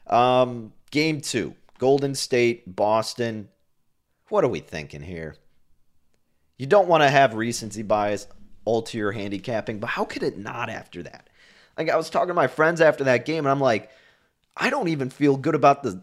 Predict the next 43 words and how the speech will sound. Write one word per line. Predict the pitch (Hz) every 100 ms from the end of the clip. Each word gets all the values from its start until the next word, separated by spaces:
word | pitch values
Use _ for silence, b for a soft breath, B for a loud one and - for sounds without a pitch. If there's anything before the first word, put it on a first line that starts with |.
| _
the | 127
Warriors | 127 156 151 143
in | 139
the | 113
series | - 151 139 131
at | 110 -
all | - 320
anymore." | 147 117 104
Like, | 90 90 -
that | 233 -
just | 151 -
completely | 98 156 156 143
flipped | 143 147 -
my | 131
position. | 120 123 135 180 - 80 80
And | 139 135
not | 165 135 -
actually, | 123 123 - 123
I'm | 110
not | 113 113
betting | 101 104 107
the | 92
Celtics | - 87 87 120 -
right | 117 117
now, | 117 120
but, | 107 110
like, | 107 107 92 b b b -
if | 139 -
I | 143 180
hadn't | 170 - 123 135 160 - _ -
bet | 95 110 127 123 -
anything | 110 123 95 - 76 57 - _ _ _ _ _ _ _ _ _ _ _ _ _ _
in | 147 151
this | 135 127
series | 135 113 92 110
and |
I | 113
saw | 113 - 120
what | 117 117
happened | 120 113 107
in | 110
game | 95 95 90
one, | 82 69